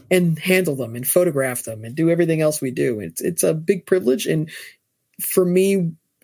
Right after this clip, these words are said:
doing that on my own, I would feel a bit like I'm taking advantage in some ways. And I think without the locals, at least blessing in a lot of ways or their,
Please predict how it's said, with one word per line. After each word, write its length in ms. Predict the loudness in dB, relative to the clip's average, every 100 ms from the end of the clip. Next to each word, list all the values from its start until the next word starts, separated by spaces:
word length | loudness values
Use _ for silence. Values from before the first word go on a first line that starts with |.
| -2
doing 260 | 2 2 4
that 120 | 2
on 100 | 2
my 180 | 2 2
own, 360 | 2 0 -4 -8 _ -4
I 100 | -2
would 200 | -2 -2
feel 640 | -2 2 4 4 2 -2 -6 -20 _ _ _ _ _ _ _ _ _ _ _ _ _ -14 -4
a 60 | -4
bit 340 | 2 0 2
like 160 | 0 2
I'm 120 | 0
taking 260 | 0 0 0
advantage 420 | 0 0 0 0
in 80 | 0
some 220 | 0 2
ways. 500 | 2 2 0 -4 -6 _ _ _ _ 0
And 400 | 2 4 2 2
I 100 | 0
think 360 | 2 0 2 0
without 760 | 0 0 -4 -2 2 2 0 -4 -4
the 140 | 0 2
locals, 840 | 2 2 2 0 2 0 -4 -8 _
at 100 | 0 0
least 360 | 0 -2 -4
blessing 460 | 0 2 2 2 2
in 180 | 0 2
a 60 |
lot 180 | 2 4
of 80 | 4
ways 400 | 4 2 0 -2
or 380 | -2 0 0 0
their, 560 | 0 0 2 0 -2